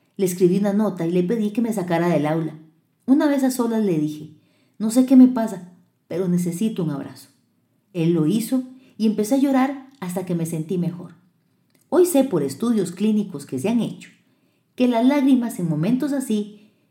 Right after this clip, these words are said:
su compuesto principal tiene cantidades enormes de cortisol. Literalmente, la oxitocina del abrazo que recibí de mi amigo sustituyó el cortisol que salió en mi llanto.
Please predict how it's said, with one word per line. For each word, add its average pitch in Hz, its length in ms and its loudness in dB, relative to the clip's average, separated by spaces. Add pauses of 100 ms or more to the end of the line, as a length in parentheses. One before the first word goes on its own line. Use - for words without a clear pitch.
(200)
su 277 240 0
compuesto 208 600 0
principal 262 680 -2 (440)
tiene 277 420 4
cantidades 202 800 0
enormes 247 420 4
de 254 100 2
cortisol. 160 540 -4 (400)
Literalmente, 202 1000 2
la 131 100 -2
oxitocina 156 600 -2
del 156 140 0
abrazo 175 380 -4
que 135 100 -6
recibí 135 400 -2
de 180 100 4
mi 220 80 2
amigo 240 420 4 (200)
sustituyó 277 840 0
el 226 160 -2
cortisol 302 500 0
que 349 100 0
salió 226 280 0
en 262 80 10
mi 254 100 10
llanto. 320 300 -4